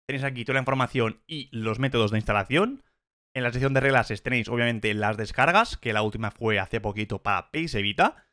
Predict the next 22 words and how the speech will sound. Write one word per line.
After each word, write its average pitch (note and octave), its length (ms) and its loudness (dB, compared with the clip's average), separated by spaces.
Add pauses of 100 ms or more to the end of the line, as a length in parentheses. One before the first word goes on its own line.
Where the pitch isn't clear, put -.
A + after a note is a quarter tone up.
(300)
¿De A#2+ 80 0
acuerdo? C#3+ 240 0
Mejorando A#2 400 2
mucho A2+ 300 0
este A#2+ 300 0
port. - 340 2 (360)
Y G3 140 0
abajo E3 300 6
tenéis C#3+ 240 -2
la C3 100 2
sección B2+ 560 0
para A#2+ 380 2
el, G#2 400 -4
bueno, G#2 200 -6
el A2+ 180 -4
port B2 320 4
de A2+ 120 -2
Nintendo A2 320 -2
Switch, A2+ 260 -8
que G#2+ 120 -10
personalmente G#2 800 -2
es - 260 -8